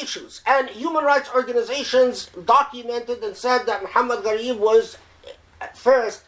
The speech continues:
abducted and then executed by the Egyptian government.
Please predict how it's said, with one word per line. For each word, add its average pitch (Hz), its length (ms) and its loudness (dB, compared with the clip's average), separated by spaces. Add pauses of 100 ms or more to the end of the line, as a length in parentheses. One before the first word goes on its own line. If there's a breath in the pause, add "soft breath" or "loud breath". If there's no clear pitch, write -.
(960 soft breath)
abducted 311 640 0 (120)
and 226 120 -8
then 226 140 -2 (200)
executed 226 840 -6 (220)
by 220 280 4
the 214 140 -12
Egyptian 214 420 -8
government. 160 380 -4